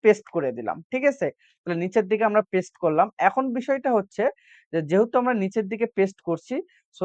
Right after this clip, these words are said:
এখন আমরা যেটি করব সেটা সম্পূর্ণ কালারটাকে ব্ল্যাক করে দিব।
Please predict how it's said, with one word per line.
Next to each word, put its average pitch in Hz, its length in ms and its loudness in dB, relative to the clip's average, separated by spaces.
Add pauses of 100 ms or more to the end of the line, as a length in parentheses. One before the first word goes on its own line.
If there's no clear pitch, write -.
এখন 202 260 4
আমরা 254 220 2
যেটি 214 340 -2
করব 185 300 4
সেটা 208 220 -6
সম্পূর্ণ 196 560 -4
কালারটাকে 185 540 2
ব্ল্যাক 170 400 8 (140)
করে 139 200 -4
দিব। 104 180 -10